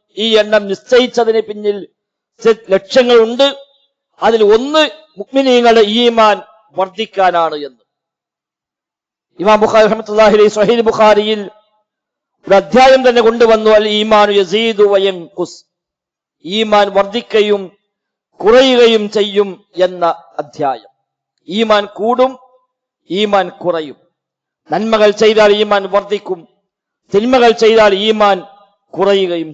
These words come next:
ചെയ്യും. അഹ്ലുസുന്നയെ പഴിച്ചുപോയ പല സംഘങ്ങളും ഈ വിഷയത്തിലാണ് അടിസ്ഥാനമായി തെറ്റിയത്. ഖവാരിജുകൾ, അതുപോലെ മുഅ്തസിലികൾ തുടങ്ങിയ ആദ്യകാല പിഴച്ച സംഘങ്ങളൊക്കെ തെറ്റിപ്പോയത്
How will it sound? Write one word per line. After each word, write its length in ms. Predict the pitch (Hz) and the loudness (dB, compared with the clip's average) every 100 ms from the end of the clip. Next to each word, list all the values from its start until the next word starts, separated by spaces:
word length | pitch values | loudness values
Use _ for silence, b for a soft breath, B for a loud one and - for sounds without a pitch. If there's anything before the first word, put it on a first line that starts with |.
| - | -16
ചെയ്യും. 240 | 127 113 _ _ _ _ _ _ _ - | -18 _ _ _ _ _ _ _ _ -4
അഹ്ലുസുന്നയെ 540 | 220 233 214 214 214 202 | -2 -2 -2 0 0 2
പഴിച്ചുപോയ 640 | 214 220 233 220 214 214 214 208 - - - _ _ _ _ _ | 2 2 2 4 6 6 4 2 -4 -18 -20 _ _ _ _ _
പല 120 | 202 247 - | 2 2 2
സംഘങ്ങളും 560 | 214 240 262 247 247 240 - 247 | -2 2 2 4 2 0 -4 -2
ഈ 20 | 285 233 | -2 -2
വിഷയത്തിലാണ് 600 | - 233 226 220 214 202 | 0 0 0 0 0 0
അടിസ്ഥാനമായി 580 | 214 - 214 202 190 185 - | -2 -2 -2 -2 -4 -6 -8
തെറ്റിയത്. 360 | 170 151 143 _ _ _ _ - | -16 -16 -16 _ _ _ _ -8
ഖവാരിജുകൾ, 600 | 180 202 202 185 196 190 180 - _ _ _ _ _ - | 0 0 0 -4 -4 -4 -6 -14 _ _ _ _ _ -4
അതുപോലെ 300 | 208 226 220 214 | 0 2 2 2
മുഅ്തസിലികൾ 640 | 247 233 220 226 220 208 190 _ _ _ _ _ - | 0 0 0 0 0 0 -4 _ _ _ _ _ -2
തുടങ്ങിയ 360 | 196 226 247 247 202 | 0 2 4 4 4
ആദ്യകാല 580 | 240 214 247 240 226 220 220 220 - - | 2 2 4 4 4 4 4 2 -2 -10
പിഴച്ച 280 | 190 226 240 220 | -4 -2 -2 -2
സംഘങ്ങളൊക്കെ 640 | 214 233 220 220 214 214 214 202 _ _ _ _ _ _ _ | -2 -2 -2 0 0 -2 -2 -4 _ _ _ _ _ _ _
തെറ്റിപ്പോയത് 720 | 247 254 285 - 240 233 214 | -6 -2 -4 0 2 4 4